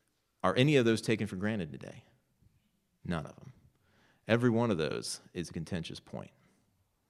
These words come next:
And every one of those is built upon what God laid down in his creation order. I'm gonna read to you from BioLogos, the, um, the,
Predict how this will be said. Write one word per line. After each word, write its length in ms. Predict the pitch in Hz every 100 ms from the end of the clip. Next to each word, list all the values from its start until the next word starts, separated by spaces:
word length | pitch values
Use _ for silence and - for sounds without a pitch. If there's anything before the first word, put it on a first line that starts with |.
| _ _ _ _ _
And 140 | - 92
every 160 | 110
one 140 | 107 107
of 40 |
those 180 | 98 90
is 120 | 82
built 400 | 87 120 113 90
upon 380 | - - 82 82
what 220 | 87 -
God 340 | - 87 90 90
laid 280 | 82 80 76
down 440 | 95 101 87 85 - -
in 60 | -
his 180 | 78
creation 440 | - - 78 - 82
order. 300 | 85 - 101 - _ _ _ _ _ _ _ _ _ _ _ _ _ _ _ _ _ _
I'm 60 | - - - _ _ _ _ _ _ _ _ _ _
gonna 140 | - 131
read 200 | 131 131
to 120 | -
you 120 | 117
from 580 | 104 - 104 95 92 90 - - - - -
BioLogos, 840 | 95 104 95 95 95 82 80 90 -
the, 280 | 87 85
um, 340 | 80 73 71 82 - _ _ _ - -
the, 220 | 107 98